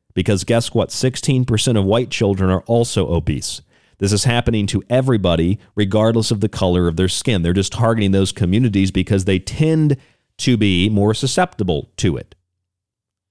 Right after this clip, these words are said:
The F D A also knows that some of these food colorings that are in your food are, well, they're toxic. They're carcinogens. As I read you in the last segment, a report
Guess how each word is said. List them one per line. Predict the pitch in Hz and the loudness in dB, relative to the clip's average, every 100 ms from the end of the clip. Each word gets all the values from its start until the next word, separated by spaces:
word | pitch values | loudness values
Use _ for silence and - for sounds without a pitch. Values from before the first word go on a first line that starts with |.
| _ _ _ _ | _ _ _ _
The | 101 120 | 0 2
F | 131 | 2
D | 117 123 | 2 2
A | 143 135 | 2 0
also | 117 143 - 110 | 0 0 0 0
knows | 101 90 90 123 - | 2 2 2 0 -2
that | 95 104 107 - | -2 0 0 -4
some | - 131 127 | -6 0 2
of | |
these | 110 101 | 2 0
food | - 170 226 | 0 -2 -2
colorings | 127 101 95 90 90 98 | -2 0 2 2 2 2
that | 92 | 0
are | 85 | 2
in | 90 | 2
your | 87 | 2
food | 82 95 110 | 0 0 2
are, | 131 143 - _ _ - | 2 0 -4 _ _ -4
well, | 139 170 | 0 0
they're | 160 170 | 0 0
toxic. | - 220 - - - - _ _ _ _ _ _ _ _ _ | 0 -2 -4 -8 -8 -14 _ _ _ _ _ _ _ _ _
They're | 117 131 | -2 0
carcinogens. | - 156 160 208 226 104 65 - - - _ _ _ _ _ _ _ _ _ _ _ _ _ 104 | 0 0 0 0 0 0 -4 -6 -14 -16 _ _ _ _ _ _ _ _ _ _ _ _ _ -2
As | 110 | 0
I | 117 | 2
read | 151 151 | 2 2
you | 156 | 0
in | |
the | 127 | 0
last | 131 131 - | 0 0 -2
segment, | - 147 156 107 123 _ - | 0 0 0 -2 -2 _ -2
a | 110 | 0
report | 107 - 143 160 - | 0 0 0 0 -4